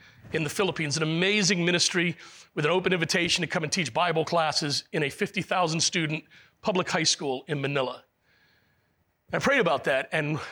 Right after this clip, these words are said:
prayed and prayed and prayed. And, and I had a real peace. And I said, "God, if this is where you want, if this is what you want, I'm all for it. I'll go for it."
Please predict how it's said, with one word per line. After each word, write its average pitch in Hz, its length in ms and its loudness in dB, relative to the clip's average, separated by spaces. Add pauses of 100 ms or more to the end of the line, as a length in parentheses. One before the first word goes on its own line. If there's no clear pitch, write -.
(220)
prayed 214 220 2
and 165 120 -2
prayed 208 180 2
and 165 80 -2
prayed. 208 240 2
And, 170 100 -2 (680)
and 170 120 0
I 214 140 4
had 190 160 4
a - 20 2
real 208 240 4
peace. 220 320 2
And 175 80 4
I - 20 2
said, 156 220 2
"God, 175 260 2
if 131 120 -4
this 180 180 0
is 160 100 0
where 185 180 4
you 180 200 2
want, 208 300 2
if - 100 -10
this 165 120 0
is 185 80 -2
what 175 240 2
you 190 80 0
want, 190 280 2
I'm 156 120 0
all 165 140 4
for 156 300 0
it. - 80 -6 (560)
I'll 151 100 2
go 147 240 2
for 127 240 -2
it." 120 80 -8